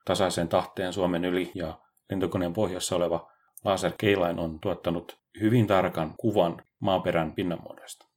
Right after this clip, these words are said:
Kun tämä pinnanmuototieto ja vanhojen karttojen tuottama tieto yhdistetään, niin sieltä löytyy erinäisiä yksittäisiä kohteita, joita on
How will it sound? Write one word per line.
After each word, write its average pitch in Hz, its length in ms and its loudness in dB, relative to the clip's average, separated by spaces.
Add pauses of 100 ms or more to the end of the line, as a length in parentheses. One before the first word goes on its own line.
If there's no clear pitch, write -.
(640)
Kun 90 220 -8
tämä 87 380 0 (280)
pinnanmuototieto 104 1000 0
ja 92 360 -4 (140)
vanhojen 101 380 0
karttojen 98 580 -2
tuottama 85 380 -4
tieto 85 460 -2
yhdistetään, 87 760 -4 (640)
niin 80 340 -6
sieltä 95 320 0
löytyy 85 520 -2 (280)
erinäisiä 92 520 0
yksittäisiä 85 520 -6
kohteita, 87 520 -4 (300)
joita 87 300 0
on 80 160 -4